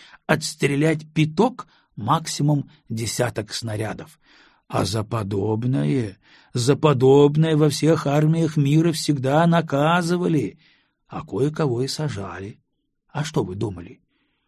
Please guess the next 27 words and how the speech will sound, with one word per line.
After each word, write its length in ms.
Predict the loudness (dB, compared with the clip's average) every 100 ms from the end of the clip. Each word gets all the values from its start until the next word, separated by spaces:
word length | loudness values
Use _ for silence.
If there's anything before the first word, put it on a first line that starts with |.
| -2
По 120 | -2
всем 340 | 0 2 2
нормативам 800 | 2 2 0 0 0 2 2 0 -4 -10 -4
подобные 580 | 0 2 2 4 2
действия — 640 | 2 0 -2 -2 -2 -2 -6 -8
это 240 | -6 -2 0
жуткий, 720 | 0 0 0 -2 -6 -8 -8 -10 -10
ничем 500 | -6 -4 0 4 4
не 80 | 4
оправданный 880 | 2 0 2 2 2 2 4 2 -2 -4
перерасход 720 | 4 6 6 2 -2 0 0 0
снарядов, 680 | 0 2 2 0 0 -4 -8 _ _ -10
а 100 | -8
также 400 | -6 -4 0 0
износ 400 | 2 0 0 -2
ствола, 720 | -8 -2 0 2 2 0 -2 -16 _ _ _
механизмов, 1080 | -2 2 4 4 4 6 6 4 2 -2 -4
приводов 680 | -8 0 2 4 2 0 -2
и 80 | -2
так 240 | -2 0
далее. 580 | 0 0 -4 -8 -14 -20 _ _ _ _ _ _
Но 240 | -2 2 2
в 60 |
том 200 | 2 2
самом 540 | 2 4 4 6 4 2
конкретном 800 | -2 -4 -2 2 2 2 -2 -2
случае, 680 | -4 -2 -2 -2 -6 -12